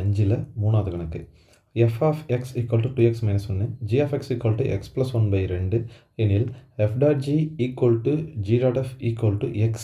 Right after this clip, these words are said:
என காட்டுக அப்படின்னு சொல்லி சொல்லியிருக்காங்க. அதாவது f of x, சாரி, f dot g-யோட வேல்யூ x-ஆ இருக்கணும், g dot f-ஓட வேல்யூ x-ஆ இருக்கணும் அப்படிங்கிறதா கணக்கு. So, ஃபஸ்ட்டு f dot g கண்டுபிடிச்சிருவோமா? வழக்கம் போல தான். அதாவது, ஏற்கனவே ரெண்டு கணக்கு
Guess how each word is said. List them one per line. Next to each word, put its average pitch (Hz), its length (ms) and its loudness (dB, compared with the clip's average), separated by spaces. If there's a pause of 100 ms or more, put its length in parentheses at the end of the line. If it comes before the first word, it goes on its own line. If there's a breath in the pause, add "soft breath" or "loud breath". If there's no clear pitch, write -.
(100)
என 131 200 2
காட்டுக 95 300 0 (240)
அப்படின்னு 92 280 -4
சொல்லி 110 140 -4
சொல்லியிருக்காங்க. 82 400 -2 (340 loud breath)
அதாவது 110 240 4 (120)
f 85 100 -8 (120)
of 113 100 0 (320)
x, 101 40 -8 (520)
சாரி, 95 200 2 (140)
f 104 140 -6
dot 131 120 6 (100)
g-யோட 117 280 6
வேல்யூ 107 220 2 (100)
x-ஆ - 220 -2
இருக்கணும், 110 280 -2 (540 loud breath)
g 135 160 4
dot 151 240 4
f-ஓட 117 280 2
வேல்யூ 131 260 2
x-ஆ 117 220 2
இருக்கணும் 90 280 -4
அப்படிங்கிறதா 95 480 -2
கணக்கு. 85 300 -2 (340 loud breath)
So, 135 140 -2
ஃபஸ்ட்டு 131 380 4
f - 120 -4
dot 127 160 4
g 117 100 4
கண்டுபிடிச்சிருவோமா? 104 520 0 (200)
வழக்கம் 113 300 2
போல 110 180 4
தான். 110 140 -6 (240 loud breath)
அதாவது, 110 240 4 (140)
ஏற்கனவே 117 260 4
ரெண்டு 107 180 4
கணக்கு 110 200 0